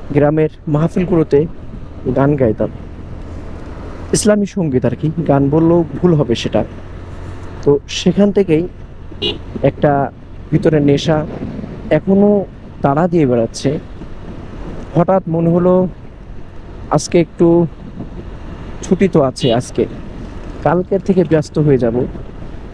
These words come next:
তো আজকে যাই জীবননগর হেদায় স্টুডিওতে, যাব যাব বলে অনেক আগে থেকেই কথা হয়, কিন্তু যেয়ে ওঠা হয় না বা যাওয়া হয় না।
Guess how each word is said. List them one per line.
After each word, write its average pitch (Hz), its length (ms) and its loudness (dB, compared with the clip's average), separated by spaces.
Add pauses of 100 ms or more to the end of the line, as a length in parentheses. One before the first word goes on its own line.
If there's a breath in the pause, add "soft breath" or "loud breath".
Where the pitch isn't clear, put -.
তো 135 320 4 (380)
আজকে 160 540 2 (260)
যাই 147 320 2 (300)
জীবননগর 131 500 4 (1300)
হেদায় 180 300 4
স্টুডিওতে, 202 680 4 (340)
যাব 160 260 4
যাব 175 240 4
বলে 180 300 4 (120)
অনেক 143 240 4
আগে 156 180 4
থেকেই 185 320 2
কথা 151 380 4 (160)
হয়, 160 340 4
কিন্তু 143 380 2 (260)
যেয়ে 156 360 6 (120)
ওঠা 160 340 4
হয় 123 220 2
না 113 220 2 (540)
বা 131 300 4 (480)
যাওয়া 139 220 4
হয় 123 200 0
না। 98 160 -4